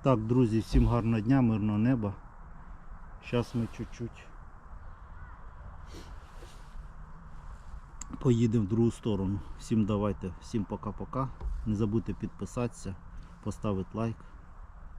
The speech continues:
Давайте. Друзі, всім привіт! Ось, я т-, його знайшов.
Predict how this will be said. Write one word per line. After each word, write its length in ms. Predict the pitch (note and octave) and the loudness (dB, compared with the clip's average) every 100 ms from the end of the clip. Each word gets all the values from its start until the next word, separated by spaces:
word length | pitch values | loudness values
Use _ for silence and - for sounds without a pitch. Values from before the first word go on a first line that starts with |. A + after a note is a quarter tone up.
| - - - - - - - - | -14 -14 -14 -14 -14 -14 -12 -6
Давайте. 460 | G#1 G1+ G1+ G1+ - - - - - - - - - - - - - - - - - - _ - - - - - - - - | -2 -2 -4 -6 -10 -12 -12 -12 -12 -12 -12 -14 -12 -12 -14 -14 -14 -12 -4 -2 -2 -4 _ -10 -10 -10 -14 -16 -18 -16 -6
Друзі, 580 | A2+ C3 F#3 F#3 A#2+ A2 | 2 6 6 6 4 2
всім 260 | - E3 | 2 0
привіт! 400 | D3 D#3+ D#3+ C#3+ - | 4 6 6 4 0
Ось, 380 | C#3 D3 - A#2 | 0 0 0 0
я 140 | C3+ | 0
т-, 140 | - - - - - | 0 -12 -20 -20 -8
його 200 | A#2 B2+ | 2 6
знайшов. 520 | C3+ C3+ - C#3 A#2+ | 6 6 2 -2 -2